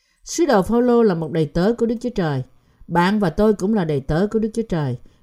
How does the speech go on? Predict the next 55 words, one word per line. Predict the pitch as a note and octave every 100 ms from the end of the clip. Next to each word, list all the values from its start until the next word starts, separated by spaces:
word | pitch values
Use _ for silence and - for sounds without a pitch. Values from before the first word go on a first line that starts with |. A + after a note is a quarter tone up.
| -
Nếu | D4
bạn | B3+ F#3
và | G3+
tôi | F3+ A3+ A3+
thật | F#3 -
đã | D#3+
trở | G3+ C3+ F#3+
nên | A#3+ A3
những | G3 A3
đầy | F#3+
tớ | C#3 D#3 G#3+
của | A#3
Đức | A#3 A#3
Chúa |
Trời | A#3+ F3+ D3 B2+ -
bởi | A#2+ F#3
tin | - A#3+ A3+
nơi | A3 G3+
phúc | A#3 A#3+
âm | E3+ G3
nước | G3+ A#3+
và | -
Thánh | - E3+ G3
Linh, | F3 F3 - - - -
thì | F#3+
chúng | F3+ A#3+
ta | C#4 A#3+
sẽ | A3 G3
trung | - B3 A#3
tín | B3+ C4+ D#4+
với | B3+ C4+
công | A#3+ A3+
việc | F#3+ D#3+ D3
đã | A#2 E3+
được | D#3 -
giao | F3+ F#3 F3+
cho | F3
chúng | F#3 G#3
ta. | G3+ F3 D3+ _ _ _ _ _ -
Tôi | G3 F#3+ F#3+
mới | G3+ B3+
nghe | A#3 G3+ F#3+
là | D#3 A#2
có | D3+ G#3+
một | F#3+ -
công | F3+ F#3+
nhân | F#3+ F3+
nọ | E3+ G2+ B2+ - _ -
đã | - G3
không | B3 A3+
thỏa | G3+ D3 G#3
lòng. | G3 D3+ A#2+ _
Ông | - F#3+
nói | G#3 A3+
rằng, | F#3+